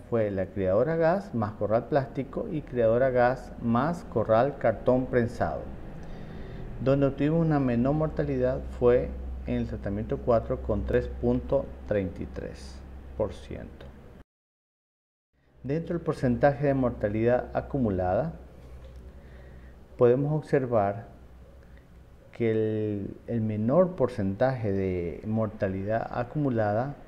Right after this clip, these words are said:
lo obtuvo el tratamiento cuatro con dos coma veintidós por ciento de mortalidad, siendo la bombilla infrarroja más corral cartón prensado menor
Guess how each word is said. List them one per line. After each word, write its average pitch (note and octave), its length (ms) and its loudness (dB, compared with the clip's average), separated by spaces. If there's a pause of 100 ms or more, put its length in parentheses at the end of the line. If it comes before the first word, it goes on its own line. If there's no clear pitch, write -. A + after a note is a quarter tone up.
lo D#3+ 100 6
obtuvo C#3 640 4
el B2+ 100 -2
tratamiento G#2 720 -4 (120)
cuatro A#2 560 4
con A#2+ 260 2
dos E3 320 2
coma B2+ 480 2
veintidós G#2+ 800 -2
por D3 200 -2
ciento G#2 500 -4
de A#2 180 0
mortalidad, A2+ 800 -2 (500)
siendo B2+ 640 -2 (420)
la G#2+ 200 -2
bombilla A2 680 -2
infrarroja C3 760 0
más F#2 180 -6
corral A#2 400 -4
cartón C3+ 400 -2
prensado B2 640 -2 (1700)
menor C3 500 2